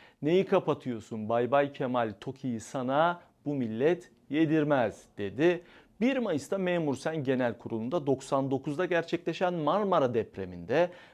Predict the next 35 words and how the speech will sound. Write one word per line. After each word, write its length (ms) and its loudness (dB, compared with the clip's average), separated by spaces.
C 220 2
H 80 0
P'nin 280 0
iktidarda 720 0
olduğunu 480 2
iddia 440 -4
etti. 520 8
"Marmara 440 -2
depremi 320 -12
sonrasında 600 -8
yaşadıklarımızı 920 -8
hatırlayın. 640 -4
Kimdi 360 -4
onlar? 420 -4
Şu 180 -6
anki 340 -6
C 220 0
H 40 -4
P. 280 -8
Ne 80 -2
yaptı 360 0
onlar? 440 2
Ortada 720 -2
yönetim 600 -6
diye 200 -12
bir 60 -14
şey 380 -6
yoktu." 580 -8
Oysa 300 2
ki 220 -6
o 280 -2
dönem 340 -4
iktidarda 720 -8
Erdoğan'ın 720 -2
bugünkü 840 2